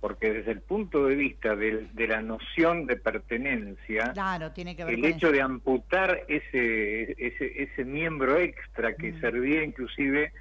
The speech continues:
Speaker 1: cuando se usaba en el portacredencial, estaba la chapa por un
Speaker 2: Claro.
Speaker 1: lado y la credencial, y eso se usaba también con una cadenita que se colgaba al cuello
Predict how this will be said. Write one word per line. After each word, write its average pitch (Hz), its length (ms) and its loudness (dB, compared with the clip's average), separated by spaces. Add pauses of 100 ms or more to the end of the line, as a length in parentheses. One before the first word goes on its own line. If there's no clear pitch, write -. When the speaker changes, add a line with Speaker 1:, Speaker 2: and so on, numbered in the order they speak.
(240)
Speaker 1:
cuando 113 300 -2
se - 80 -12
usaba 143 280 4
en 131 60 -2
el 113 100 -2
portacredencial, 117 1200 0
estaba 107 400 0
la 101 160 -2
chapa 151 380 2
por 143 120 0
un 151 120 -4
Speaker 2:
Claro. 151 260 4
Speaker 1:
lado 160 280 0 (440)
y 127 300 4
la 143 160 2
credencial, 113 840 0
y 131 200 2
eso 180 200 2
se 165 140 -2
usaba 160 360 2
también 139 280 -2
con 143 100 -6
una 139 180 -6
cadenita 151 580 -2
que 127 80 -4
se 123 120 -8
colgaba 120 360 2
al 151 120 0
cuello 151 480 -2